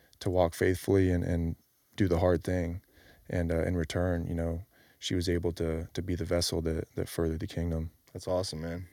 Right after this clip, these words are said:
Speaker 2: And, uh, I mean, I feel like, you know, we, you know, we get the, we get the prayer at the fifty-yard line after games, and, like, that's something I always look forward to,
Speaker 1: Mm-hmm.
Speaker 2: is that,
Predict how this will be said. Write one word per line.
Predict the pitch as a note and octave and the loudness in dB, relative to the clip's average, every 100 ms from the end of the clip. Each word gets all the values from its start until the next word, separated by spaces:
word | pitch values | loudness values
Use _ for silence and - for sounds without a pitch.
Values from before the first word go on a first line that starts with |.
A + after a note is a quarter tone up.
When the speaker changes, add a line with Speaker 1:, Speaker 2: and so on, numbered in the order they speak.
| - | -6
Speaker 2:
And, | F2+ F2+ F2 | -2 -2 0
uh, | F2 F2 E2+ F2+ _ - - - - - _ - | -2 0 -2 -6 _ -20 -20 -20 -20 -20 _ -4
I | G2 | 0
mean, | F#2 F2+ | 2 2
I | |
feel | F#2+ G#2 | 2 4
like, | F#2+ F#2 F2+ - | 6 6 4 0
you | F#2 | -2
know, | F2 | 0
we, | F2+ F#2+ F#2 F#2 - _ _ _ - | 2 2 0 -2 -10 _ _ _ -10
you | |
know, | F2+ | -4
we | F2 F#2 | -2 0
get | G#2 | 0
the, | F#2 F2+ | 0 0
we | F2+ | 0
get | G2+ | 0
the | - | -4
prayer | - G2+ F#2 | 0 4 4
at | F#2 | 2
the | |
fifty-yard | F2+ F#2+ F#2 F2+ F2+ F2+ | 0 -2 0 2 4 4
line | F2+ F2+ | 2 0
after | F#2 F#2 | -2 -4
games, | F2+ F2 F2 F2+ F2+ | -2 -2 -2 -2 -4
and, | F2+ F2 E2+ | -4 -4 -2
like, | F2 D#2+ | -4 0
that's | F#2+ | 0
something | - F2+ F2 | 0 -2 2
I | |
always | F2 F2+ F2 | 2 2 0
look | F2+ - | -4 -2
forward | F#2+ E2+ | -2 2
to, | G2 | 4
Speaker 1:
Mm-hmm. | F#2 F2+ F2 - - _ | 4 4 0 -12 -20 _
Speaker 2:
is | F#2+ F#2 | -4 2
that, | F2+ F#2 | 2 2